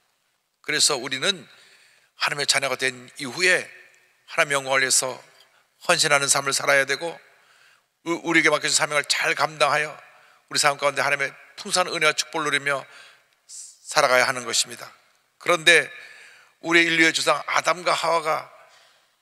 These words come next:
죄짓고 타락하여서 하나님의 창조하신 이 풍요로운 세상이 저주를 받아 가시와 엉겅퀴를 내는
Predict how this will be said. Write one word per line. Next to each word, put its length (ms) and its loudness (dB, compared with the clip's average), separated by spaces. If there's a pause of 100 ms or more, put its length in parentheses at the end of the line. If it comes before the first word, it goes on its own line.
(220)
죄짓고 340 0
타락하여서 840 -2 (1400)
하나님의 340 -2
창조하신 580 0 (120)
이 460 -4 (760)
풍요로운 380 0 (1200)
세상이 500 -4 (1800)
저주를 340 4
받아 380 -6 (1120)
가시와 380 4
엉겅퀴를 880 -4
내는 340 -2